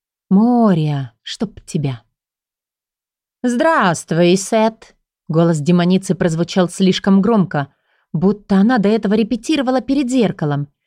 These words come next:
или же представляла, как ее длинные холодные пальцы смыкаются на моем горле. Вот во второе я поверю безоговорочно.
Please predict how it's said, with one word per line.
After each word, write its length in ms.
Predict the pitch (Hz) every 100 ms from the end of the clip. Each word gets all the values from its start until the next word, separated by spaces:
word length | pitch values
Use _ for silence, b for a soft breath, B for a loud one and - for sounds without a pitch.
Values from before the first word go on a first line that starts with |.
| _ _ -
или 200 | 165 165
же 140 | 160
представляла, 840 | 147 175 - - 208 180 160 170 190
как 220 | 190 196
ее 180 | 165 160
длинные 680 | 147 165 214 208 185 170
холодные 520 | 156 180 190 175 185
пальцы 560 | 170 226 226 196 175 147 _ _ _ _ _
смыкаются 720 | - 226 254 254 156 147 -
на 100 | 175
моем 340 | 190 196 226
горле. 420 | 214 202 151 139 - _ _ _ _ _ _ _ _
Вот 180 | 269 285
во 80 | 285
второе 360 | - 339 359
я 180 | 277 226
поверю 320 | 190 170 190
безоговорочно. 1000 | 165 170 170 170 151 160 - - 139 131